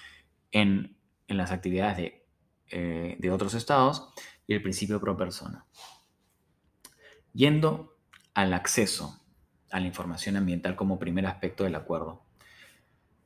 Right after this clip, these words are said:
Este acuerdo establece que cada parte deberá garantizar el derecho público de acceder a la información ambiental que está en su poder,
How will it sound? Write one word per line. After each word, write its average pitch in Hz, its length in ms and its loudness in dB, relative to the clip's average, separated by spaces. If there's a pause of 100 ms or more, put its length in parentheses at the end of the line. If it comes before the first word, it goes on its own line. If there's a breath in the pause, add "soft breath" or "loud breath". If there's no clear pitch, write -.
Este - 140 2
acuerdo 135 240 12
establece 139 560 6
que 104 120 -4
cada 117 220 6
parte 120 300 4
deberá 104 260 4
garantizar 107 520 2
el 120 100 4
derecho 104 340 0
público 147 420 4
de 92 80 0
acceder 95 340 -2
a 104 80 2
la 107 60 2
información 95 440 -4
ambiental 98 580 -2
que - 80 -10
está 95 200 -6
en 98 100 -2
su - 160 -8
poder, 90 380 -4